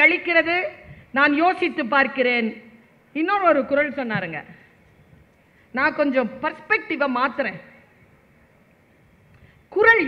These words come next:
ஏன் தெரியுமா ரெண்டாயிரம் வருஷம் கழிச்சும் இன்னும் உயிரோட இருக்கு? அவரவர்களுக்கு ஏற்ற வாழ்க்கைக்கான சிக்கலுக்கான தீர்வுகளை அவரவர்களுக்கு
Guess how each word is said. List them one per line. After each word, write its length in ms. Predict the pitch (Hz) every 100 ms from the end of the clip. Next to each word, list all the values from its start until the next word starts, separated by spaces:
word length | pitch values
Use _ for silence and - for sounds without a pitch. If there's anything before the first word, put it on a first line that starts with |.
| 311
ஏன் 180 | 370 302
தெரியுமா 340 | 247 220 233 247 233
ரெண்டாயிரம் 460 | 254 311 320 294 262
வருஷம் 300 | 262 311 254
கழிச்சும் 500 | 254 233 269 220 175 156 - _ _ _ _ _ _ _ _ _ _ - 294
இன்னும் 220 | 359 311
உயிரோட 300 | 302 311 277
இருக்கு? 260 | 220 196 233 156 - - - - _ _ _ _ _ _ _ _ _ _ - 202
அவரவர்களுக்கு 880 | 262 302 302 330 285 370 370 - 370 269
ஏற்ற 220 | 269 269 277
வாழ்க்கைக்கான 640 | 240 277 240 277 - 247 233 220
சிக்கலுக்கான 580 | 247 - 269 262 247 226 208 - -
தீர்வுகளை 600 | 339 339 269 214 214 208 214 - - -
அவரவர்களுக்கு 800 | 214 285 330 370 339 381 381 359